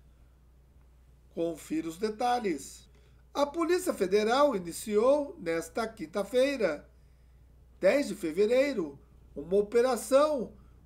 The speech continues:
contra o esquema de falsificação de documentos do Exército, para facilitar a venda e o porte de armas no Rio de Janeiro. Batizada de Confécio,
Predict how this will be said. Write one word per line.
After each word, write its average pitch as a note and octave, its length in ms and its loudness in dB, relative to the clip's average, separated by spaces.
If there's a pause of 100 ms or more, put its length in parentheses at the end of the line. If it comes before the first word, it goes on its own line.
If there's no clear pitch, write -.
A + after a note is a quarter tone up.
contra C#4+ 420 2
o - 20 2
esquema B3+ 580 2
de F3 160 -4
falsificação A#3+ 1400 -2 (520)
de D#3 100 -10
documentos A#3 880 -2
do F3 160 -4
Exército, G#3 720 -2 (720)
para E3+ 220 -4
facilitar B3 1000 0 (420)
a G#3 160 0
venda A3+ 640 0
e F#3+ 100 -2
o A#3+ 80 -8
porte C#4 560 0
de E3+ 180 -4
armas A3 640 0 (400)
no D#4 160 -6
Rio F#3 220 -4
de E3+ 100 -10
Janeiro. A#3 720 0 (1200)
Batizada F#3+ 880 -2
de - 160 -10
Confécio, A#3+ 1040 -2